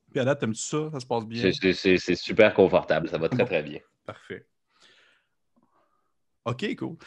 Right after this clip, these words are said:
Speaker 1: Euh, un décor urbain,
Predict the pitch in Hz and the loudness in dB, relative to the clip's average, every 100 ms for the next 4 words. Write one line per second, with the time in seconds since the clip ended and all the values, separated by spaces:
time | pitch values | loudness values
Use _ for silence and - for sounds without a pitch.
0 | - - 131 156 170 180 185 185 185 190 | -18 2 8 10 10 8 6 6 4 2
1 | - _ _ _ _ _ - - - - | -6 _ _ _ _ _ -16 -16 -20 -4
2 | 135 143 170 214 175 127 117 107 | 2 4 6 8 8 6 4 2